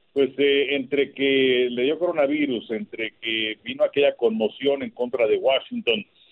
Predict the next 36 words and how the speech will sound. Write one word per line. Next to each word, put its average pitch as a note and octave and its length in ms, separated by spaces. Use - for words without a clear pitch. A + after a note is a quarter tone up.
que C#3 100
la C#3+ 140
línea G#3 220
ofensiva D#3+ 360
de F#3+ 60
los D#3+ 100
Vaqueros C#3+ 440
era F3+ 420
infame, D3+ 960
eh, B2 440
y, C3+ 220
y - 40
para D#3 260
demostrar F#3 440
lo C4+ 140
que A#3 120
es A3+ 100
una G3+ 160
línea F#3+ 280
ofensiva, D#3 600
yo D#3 120
creo D#3+ 140
que D3+ 80
el C3 80
mejor C3 300
ejemplo C3+ 400
es C3+ 120
lo A#2+ 160
que C#3+ 100
pasó C#3+ 300
con B2 180
Patrick C3+ 260
Mahomes A#2+ 600
y A#2+ 100
Kansas B2+ 380
City, C3 400